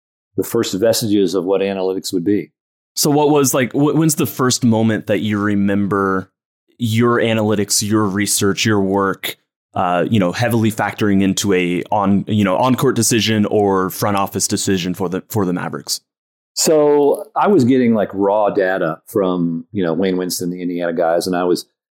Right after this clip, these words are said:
Speaker 1: kind of putting it together. We were doing a lot of lineup analysis. Um, you know, we could do on-offs, but we could,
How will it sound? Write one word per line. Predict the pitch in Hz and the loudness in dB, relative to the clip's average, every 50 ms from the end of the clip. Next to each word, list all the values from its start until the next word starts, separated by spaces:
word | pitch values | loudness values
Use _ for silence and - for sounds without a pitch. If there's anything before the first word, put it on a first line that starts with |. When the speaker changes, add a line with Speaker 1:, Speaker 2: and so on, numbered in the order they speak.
| _ _ _ _ _ - | _ _ _ _ _ -6
Speaker 1:
kind | - 98 | -4 -4
of | 90 - - _ - | -4 -4 -6 _ -2
putting | 165 156 139 127 | 0 2 2 2
it | 123 - | 0 0
together. | - 98 98 113 113 110 113 110 | 0 2 2 4 4 4 4 4
We | 107 110 | 4 4
were | 107 | 4
doing | 104 120 120 113 107 | 4 2 2 2 2
a | |
lot | 107 104 98 | 2 2 2
of | 90 90 | 2 2
lineup | 92 95 104 110 110 110 - | 2 2 2 0 -2 -2 -2
analysis. | 110 101 101 101 101 98 98 - - 104 101 98 95 - - - - - | -2 -2 -2 0 0 0 0 0 0 2 2 2 0 0 -4 -6 -6 -4
Um, | - 107 98 95 95 92 90 87 87 87 87 87 87 90 - - | -2 0 0 2 2 2 0 0 -2 -4 -6 -8 -10 -12 -12 -8
you | 98 98 | -6 -4
know, | 95 90 87 | -2 -2 -2
we | 92 - | -4 -4
could | - 95 92 90 | -4 -6 -6 -2
do | - 101 95 92 92 92 90 - _ _ _ _ _ _ _ - | 0 0 2 2 2 0 -2 -4 _ _ _ _ _ _ _ -4
on-offs, | - 113 117 110 101 98 98 95 92 - - - | -2 -2 0 0 0 0 0 -2 -2 -4 -6 -4
but | - 101 95 - _ _ _ _ _ _ _ | -2 -2 -2 -2 _ _ _ _ _ _ _
we | - 117 101 | -2 -2 0
could, | - - 101 92 - - | 0 -2 -4 -4 -6 -14